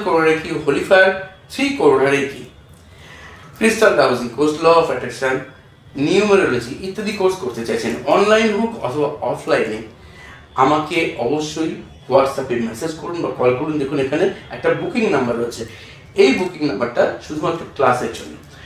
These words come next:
তো, আহ, সেখান থেকে ডিটেলস জেনে যাবেন। প্রত্যেকটা কোর্সই সাধারণত বেশিরভাগ ক্ষেত্রে দুদিনে কমপ্লিট হয়ে যায় এবং সারা বছর আমার গাইডেন্স থাকে, সেই সঙ্গে সঙ্গে অডিও ফাইল, ভিডিও ফাইল, পিডিএফ বা ম্যানুয়াল,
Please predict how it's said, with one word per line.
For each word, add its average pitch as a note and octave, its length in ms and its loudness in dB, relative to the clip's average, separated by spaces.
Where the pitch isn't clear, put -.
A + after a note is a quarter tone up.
তো, G3 60 8
আহ, - 520 2
সেখান G3+ 260 -4
থেকে G3 200 -4
ডিটেলস G3+ 340 -2
জেনে G3 220 4
যাবেন। G#3+ 200 2
প্রত্যেকটা F#3 400 0
কোর্সই F3+ 340 -6
সাধারণত E3+ 320 0
বেশিরভাগ E3 360 0
ক্ষেত্রে F#3 240 -6
দুদিনে F3 440 -2
কমপ্লিট E3 340 -2
হয়ে D3+ 180 4
যায় - 140 -2
এবং F#3 180 4
সারা D3 280 4
বছর E3+ 220 0
আমার F#3 200 2
গাইডেন্স E3 360 -2
থাকে, D#3 200 -8
সেই F#3 240 0
সঙ্গে D3 260 -2
সঙ্গে D3 180 0
অডিও C#3+ 280 2
ফাইল, C#3+ 200 4
ভিডিও C#3 300 0
ফাইল, C3+ 180 6
পিডিএফ C#3+ 320 -2
বা F3+ 120 6
ম্যানুয়াল, D3 380 2